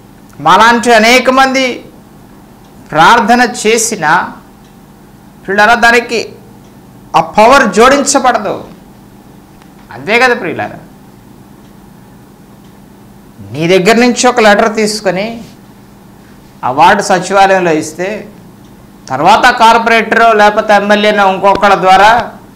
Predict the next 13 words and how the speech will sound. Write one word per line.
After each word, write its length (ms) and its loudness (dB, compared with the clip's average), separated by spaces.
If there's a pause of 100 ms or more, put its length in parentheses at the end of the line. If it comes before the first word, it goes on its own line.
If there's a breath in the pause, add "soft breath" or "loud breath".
(140)
"సార్, 120 -2
అర్జీ 300 0
ఇచ్చారంట 720 0
చూడండి" 380 -2
అని 140 -2
అంటే, 460 -10 (800)
దానికి 280 0
బలం 340 2 (220)
చేకూర్చబడుతుంది. 1040 -4 (1200)
నీవు 340 0
పెట్టాలి 440 2
మొదట 340 0
అర్జీ. 640 0